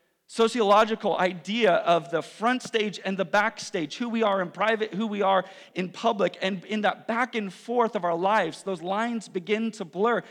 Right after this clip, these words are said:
and we begin to believe the things that we've been projecting to people all our lives. And so why do you need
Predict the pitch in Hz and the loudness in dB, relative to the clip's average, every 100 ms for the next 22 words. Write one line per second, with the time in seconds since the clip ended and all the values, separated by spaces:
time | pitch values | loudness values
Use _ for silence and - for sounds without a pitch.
0 | - - 180 208 196 151 220 254 254 185 | -18 -6 -4 0 -2 0 -2 -2 -2 -4
1 | 196 202 233 202 202 190 208 185 202 190 | -4 -4 -4 -4 -6 -6 -6 -6 -6 -4
2 | 202 - 214 170 208 208 202 185 233 220 | -4 -4 -6 0 -2 -2 -8 -6 -8 -6
3 | 202 175 180 180 190 233 196 120 - - | -2 0 2 2 2 0 0 -4 -14 -20
4 | - _ _ _ _ _ _ _ _ _ | -20 _ _ _ _ _ _ _ _ _
5 | _ _ _ _ _ _ _ _ _ _ | _ _ _ _ _ _ _ _ _ _
6 | _ _ _ _ _ _ _ _ _ _ | _ _ _ _ _ _ _ _ _ _
7 | _ _ _ _ _ _ _ _ - - | _ _ _ _ _ _ _ _ -12 -6
8 | 139 147 156 143 135 127 113 | 0 0 0 -2 -4 -6 -8